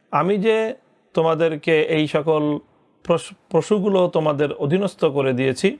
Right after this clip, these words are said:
তোমরা এই সকল পশুগুলোকে তোমরা ভক্ষণ করো, এবং এটাকে আল্লাহ পাক রব্বুল আলামিনের শুকরগুজারি হিসাবে তোমরা এটাকে জবেহ করো।" আল্লাহর নিকট এই পশুর গোশত বা এই পশুর রক্ত পৌঁছবে না।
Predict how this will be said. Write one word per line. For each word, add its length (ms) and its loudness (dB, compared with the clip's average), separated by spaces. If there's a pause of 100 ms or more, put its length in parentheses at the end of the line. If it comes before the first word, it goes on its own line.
(540)
তোমরা 300 2
এই 80 0
সকল 360 -2
পশুগুলোকে 640 -2
তোমরা 280 0
ভক্ষণ 440 -2
করো, 420 0 (520)
এবং 500 -4 (420)
এটাকে 400 0
আল্লাহ 260 0
পাক 220 -4
রব্বুল 280 -2
আলামিনের 640 -2 (240)
শুকরগুজারি 840 0
হিসাবে 480 0 (460)
তোমরা 400 0
এটাকে 420 -2 (520)
জবেহ 320 0
করো।" 260 -6 (1300)
আল্লাহর 280 0
নিকট 340 -4
এই 160 -2
পশুর 440 -2 (720)
গোশত 400 0
বা 380 0
এই 140 -2
পশুর 380 -2
রক্ত 280 -2
পৌঁছবে 520 -4
না। 180 0